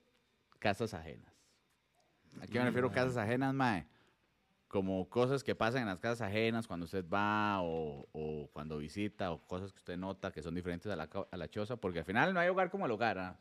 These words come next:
Speaker 1: Usted está acostumbrado al trono de su casa, al olor de su casa. Entonces, digamos, empezando por ahí el olor, mae.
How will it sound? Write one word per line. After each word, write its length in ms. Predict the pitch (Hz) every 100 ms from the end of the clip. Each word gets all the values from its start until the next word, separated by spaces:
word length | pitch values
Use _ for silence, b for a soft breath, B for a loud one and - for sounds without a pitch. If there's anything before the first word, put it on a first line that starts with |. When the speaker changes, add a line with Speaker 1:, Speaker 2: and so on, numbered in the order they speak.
| -
Speaker 1:
Usted 180 | 85 107
está 180 | 117 139
acostumbrado 640 | 151 139 110 120 139 143 - B B -
al 260 | 82 82
trono 300 | - 107 110
de 60 | 101
su 160 | 87 -
casa, 580 | 131 135 139 131 135
al 60 | 110
olor 240 | 92 95 98
de 120 | 104
su 160 | 87
casa. 640 | - 120 127 127 120 113 110 _ b b b b _
Entonces, 240 | 90 92
digamos, 260 | 95 92 92
empezando 400 | 90 92 120 131
por 140 | 123
ahí 140 | 107 113
el 100 | 98
olor, 320 | 90 104 95
mae. 220 | 78 64